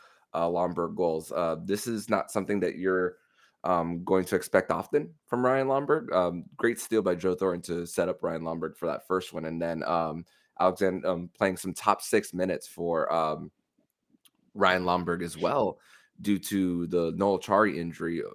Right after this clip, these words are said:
Noel Acciari only played four, uh, four minutes and thirty-seven seconds of ice time in last night's, uh, game. Um, still no update on Noel Acciari's injury. We'll find that out probably later today, um,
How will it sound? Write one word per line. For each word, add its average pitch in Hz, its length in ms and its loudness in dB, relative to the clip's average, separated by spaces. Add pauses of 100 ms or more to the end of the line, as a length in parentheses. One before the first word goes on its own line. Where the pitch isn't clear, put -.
Noel 95 460 -2
Acciari 90 240 2
only 87 180 -2
played 85 280 -4
four, 90 420 0
uh, 82 260 -2 (520)
four 98 160 0
minutes 90 220 0
and 85 100 -6
thirty-seven 85 500 -2
seconds 85 460 -4
of 80 400 -2
ice 104 240 -2
time 80 360 -4 (120)
in 80 440 -4 (340)
last 90 260 -4
night's, 80 300 -4
uh, 78 280 0
game. 98 360 0 (300)
Um, 82 200 2
still 127 240 4
no 120 100 8
update 98 400 4
on 87 220 2
Noel 85 180 -2
Acciari's 85 300 0
injury. 107 240 2
We'll 90 140 0
find 87 260 0
that 85 100 0
out - 320 -2
probably 85 220 4
later 82 240 -4
today, 101 380 -2 (260)
um, 80 500 -2